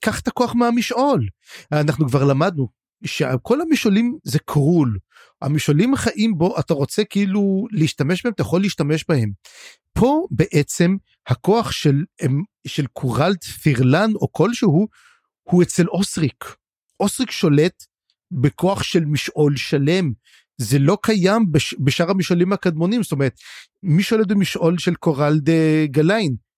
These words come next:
אנומן דה רייק? או שזאת אמא אפלה? התחלתי כבר לשאול את זה. האם בעצם הם משתמשים, האם הם מתפללים, האם המלמולים שלהם, השימ-, זה תפילה? כי הוא ממש יושב,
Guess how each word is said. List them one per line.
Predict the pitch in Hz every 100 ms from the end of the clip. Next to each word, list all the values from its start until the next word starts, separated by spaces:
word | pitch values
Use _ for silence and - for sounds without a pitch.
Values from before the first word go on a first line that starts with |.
| 123
אנומן | 127 120 143
דה | 135
רייק? | 110 113 202 254 - - _ _ _ 156
או | 147
שזאת | 135 143 - -
אמא | 160 156 127
אפלה? | - 143 147
התחלתי | 120 143 139 151
כבר | 165
לשאול | 135 175 233
את | 139
זה. | 120 - _ _ _ _
האם | 139 - 185 214
בעצם | 165 175 190
הם | 175
משתמשים, | 147 - 139 120 185 202
האם | 143 175
הם | 175
מתפללים, | - - 139 123 120 202 220
האם | 131 165 214 220 _ _ - _ -
המלמולים | 143 147 135 139 139 151 196
שלהם, | - 165 131 120
השימ-, | - 139 175 - _
זה | 123 120
תפילה? | - - 131 110 117 180 247 _ _ - - -
כי | 170
הוא | 190
ממש | 165 190 -
יושב, | - - 190